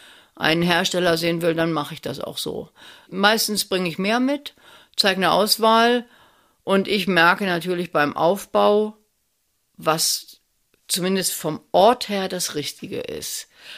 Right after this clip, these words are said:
Von der Küche weiß ich's natürlich noch nicht. Manchmal weiß ich's, aber nicht immer.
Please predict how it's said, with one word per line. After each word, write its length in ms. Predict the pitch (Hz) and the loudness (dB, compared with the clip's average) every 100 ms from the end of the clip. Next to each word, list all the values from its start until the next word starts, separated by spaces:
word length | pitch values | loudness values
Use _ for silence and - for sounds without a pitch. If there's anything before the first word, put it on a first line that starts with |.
| - | -10
Von 180 | - 190 | 0 2
der 100 | 202 | 2
Küche 400 | 277 269 277 208 | 2 2 0 2
weiß 280 | 147 147 156 | 2 2 -2
ich's 200 | - - | -4 -4
natürlich 320 | 127 151 151 | -6 -6 -6
noch 160 | 135 | -6
nicht. 440 | 165 226 269 - - - - _ _ - | -2 0 0 -2 -6 -20 -20 _ _ -2
Manchmal 440 | 156 196 170 160 | 0 2 2 2
weiß 280 | 156 170 185 | 4 2 0
ich's, 220 | 196 170 | -4 -6
aber 480 | - 147 147 147 143 - _ _ _ _ | -8 -4 -2 -4 -6 -12 _ _ _ _
nicht 200 | 156 147 | -8 -8
immer. 320 | - 123 - | -8 -12 -14